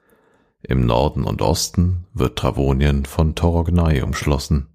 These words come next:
dem alten Feind. Der schon Jahrtausende andauernde Konflikt mit den Chaoslanden, heute Torognai, prägt fast das gesamte Leben der Travonier, aber dazu später mehr.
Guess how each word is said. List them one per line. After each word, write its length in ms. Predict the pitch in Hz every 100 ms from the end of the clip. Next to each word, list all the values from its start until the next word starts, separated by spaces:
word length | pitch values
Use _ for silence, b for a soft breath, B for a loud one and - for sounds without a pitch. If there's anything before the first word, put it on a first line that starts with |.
| _
dem 200 | - -
alten 360 | - 67 - 78
Feind. 580 | - 78 - 113 - - _ _ - - b b b b b _ _ _ _ _ _ _ -
Der 80 | 104
schon 240 | - 107
Jahrtausende 600 | 107 - 107 98 69 64
andauernde 540 | 52 64 67 69 69
Konflikt 600 | 76 78 - - - - -
mit 180 | -
den 140 | 60 -
Chaoslanden, 920 | - 87 76 - 71 69 69 78 80 B B B B B -
heute 360 | - 69 - -
Torognai, 680 | - - - 58 64 78 82 _ - b b b b b b _
prägt 400 | - 87 - -
fast 380 | - 95 85 -
das 120 | -
gesamte 440 | - 76 65 - 62
Leben 340 | 69 67 65
der 140 | 67
Travonier, 680 | - 73 - 69 71 71 67 -
aber 580 | - 65 135 120 117 - - -
dazu 340 | 156 160 120
später 380 | - - - 60
mehr. 400 | 60 - -